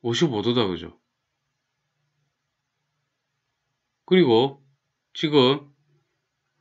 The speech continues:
비씨디가 이-, 이등변 삼각형이고,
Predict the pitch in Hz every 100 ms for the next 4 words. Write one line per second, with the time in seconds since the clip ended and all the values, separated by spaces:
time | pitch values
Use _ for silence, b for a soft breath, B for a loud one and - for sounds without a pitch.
0 | _ _ _ - 175 185 190 190 180 -
1 | - - 185 180 180 175 165 - 170 156
2 | 120 117 85 113 127 156 156 165 165 -
3 | 160 156 131 - - 127 120 120 117 113
4 | 110 107 104 98 123 -